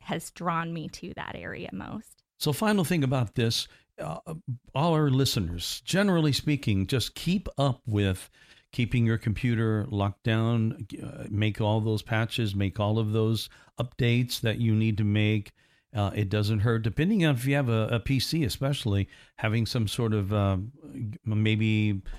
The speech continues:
Speaker 2: antiviral software or something
Speaker 1: Yeah,
Speaker 2: like
Speaker 1: your
Speaker 2: that is pretty
Speaker 1: V P N,
Speaker 2: important.
Speaker 1: your firewall. Yeah.
Speaker 2: Yeah. The firewall, that's, that's an important thing too. Keep people out.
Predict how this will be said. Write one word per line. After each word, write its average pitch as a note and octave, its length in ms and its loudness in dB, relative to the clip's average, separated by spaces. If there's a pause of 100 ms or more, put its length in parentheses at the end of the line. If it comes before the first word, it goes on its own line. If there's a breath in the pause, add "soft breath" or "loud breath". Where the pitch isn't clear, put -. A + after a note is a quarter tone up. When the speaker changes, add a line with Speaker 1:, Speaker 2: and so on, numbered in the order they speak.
(340 loud breath)
Speaker 2:
antiviral A2 800 0
software A2 500 0
or G#2 40 0
something A2+ 280 0
Speaker 1:
Yeah, G#2 100 2
Speaker 2:
like G#2 120 2
Speaker 1:
your A#2 120 0
Speaker 2:
that G#2+ 100 4
is G#2+ 100 0
pretty A#2+ 280 0
Speaker 1:
V - 20 4
P G#2+ 60 2
N, - 100 0
Speaker 2:
important. G3 320 -2
Speaker 1:
your F3 140 -8
firewall. F#3 920 -6 (140)
Yeah. - 140 -12 (420)
Speaker 2:
Yeah. G#2+ 260 2 (380 soft breath)
The B2 140 -2
firewall, A#2+ 400 2
that's, A2 260 0
that's G#2+ 280 -2
an A2 80 2
important G2+ 440 -2
thing G2 160 0
too. A2+ 240 -4
Keep A2+ 300 -6
people A#2 360 -4
out. G#2+ 320 0